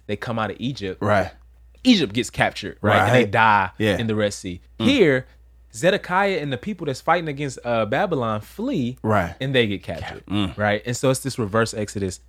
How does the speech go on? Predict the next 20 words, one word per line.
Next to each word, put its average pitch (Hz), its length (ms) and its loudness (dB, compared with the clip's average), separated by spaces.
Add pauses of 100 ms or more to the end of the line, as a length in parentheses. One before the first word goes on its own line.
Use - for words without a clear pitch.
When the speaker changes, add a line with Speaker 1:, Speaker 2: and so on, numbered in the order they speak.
(140)
Speaker 1:
God's 110 320 4
judgment 101 400 -2
is 98 120 -10
coming, 90 400 -8 (180)
not 110 240 0
his 113 160 -10
salvation 90 760 -8 (240)
yet. 101 580 -6
Speaker 2:
Mm. 113 220 2 (280)
Speaker 1:
Yeah. 92 100 -6
Speaker 2:
Yet. 98 280 2 (320)
And 117 200 2
yet 104 160 4
is 107 160 -2
a 98 40 -2
good 98 260 -2
word 98 420 0
Speaker 1:
Yeah. 92 160 -2
Speaker 2:
just - 300 -6
because 90 640 -4